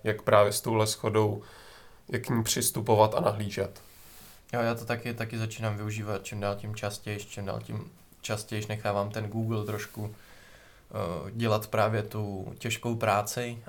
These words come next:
Speaker 2: a začínám nad tím přemýšlet právě spíš tím způsobem, že nezáleží na to, co ten člověk vyhledává, ale kdo ten člověk je,
Speaker 1: Hmm.
Speaker 2: kdy ten Google má těch informací o tom uživateli daleko víc, než máme my.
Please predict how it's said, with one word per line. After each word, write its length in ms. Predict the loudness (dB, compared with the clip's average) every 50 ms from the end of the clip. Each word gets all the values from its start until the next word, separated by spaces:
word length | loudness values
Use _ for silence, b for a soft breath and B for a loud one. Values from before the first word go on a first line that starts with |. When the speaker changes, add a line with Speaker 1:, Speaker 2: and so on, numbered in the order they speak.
| -6
Speaker 2:
a 380 | -4 -2 -2 0 -2 -2 -4 -4 -6 -8 -10 -8 -4
začínám 320 | -4 -4 -2 -2 -2 -2 -2
nad 60 | -2
tím 140 | -4 -4 -6
přemýšlet 420 | -4 -2 -4 -2 -2 -2 -4 0
právě 360 | 2 2 2 2 2 0 -2 -4 -8 -14 -14 -14 -14 -12
spíš 420 | -14 -14 -8 -6 -4 -4 -4 -6 -8
tím 260 | -8 -6 -4 -4 -4
způsobem, 580 | -4 -6 -6 -8 -6 -4 -4 -2 -2 -2 -2 -2
že 100 | -2 -4
nezáleží 400 | -2 0 0 0 0 0 -2 -2
na 100 | -4 -4
to, 140 | -4 -6
co 140 | -6 -6 -6
ten 140 | -6 -6 -6
člověk 240 | -4 -4 -4 -4 -2
vyhledává, 640 | -2 -4 0 0 2 4 4 2 4 4 2 2
ale 300 | 2 0 -2 -2 -4 -4
kdo 240 | -2 0 0 0 0
ten 160 | 2 0 -2
člověk 380 | 0 -2 -2 -2 -2 -2 -2 0
je, 200 | -2 -2 -2 B B B B B B
Speaker 1:
Hmm. 160 | -2 0 2 2
Speaker 2:
kdy 140 | 2 2
ten 160 | 2 2 2 2
Google 280 | 0 0 2 2 2
má 340 | 4 4 2 2 0 -2 -6 -8
těch 200 | -8 -8 -6 -4
informací 540 | -6 -6 -6 -4 -4 -4 -4 -4 -4 -4 -6
o 40 | -6
tom 160 | -4 -4 -4
uživateli 440 | -2 -4 -4 -6 -4 -2 -2 0 2
daleko 320 | 2 0 0 0 -4 -6
víc, 240 | -6 -6 -8 -8 -10
než 140 | -10 -8 -6
máme 260 | -4 -4 -4 -4 -4
my. 180 | -4 -6 -8